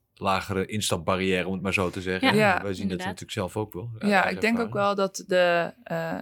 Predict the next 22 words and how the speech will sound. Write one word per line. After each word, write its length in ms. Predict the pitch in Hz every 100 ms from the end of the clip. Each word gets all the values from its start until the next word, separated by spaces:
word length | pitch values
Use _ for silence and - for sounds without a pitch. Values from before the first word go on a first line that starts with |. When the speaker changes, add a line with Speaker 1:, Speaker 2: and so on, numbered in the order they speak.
| -
Speaker 3:
hè, 180 | 190 214
even 200 | 170 -
de, 200 | 165 165
de 100 | 165
reguliere 480 | 170 170 185 190 190
hogescholen 760 | 175 - - 170 170 160 165
en 160 | 175 170
universiteiten 680 | 170 170 165 - 170 165
zich 160 | - 170
daardoor 440 | - 170 175 165
ook 280 | - 180 -
zullen 280 | - - 175
moeten 180 | 165 -
gaan 100 | -
aanpassen. 640 | 170 196 151 151 - - _ - - - -
Dat, 200 | 170 -
dat 200 | - 165
die 140 | - 170
vierjarige 540 | 185 185 175 170 170
opleiding, 640 | - 175 170 170 165 160 - -
waarbij 400 | 165 170 165 165
eigenlijk 460 | 165 208 - 180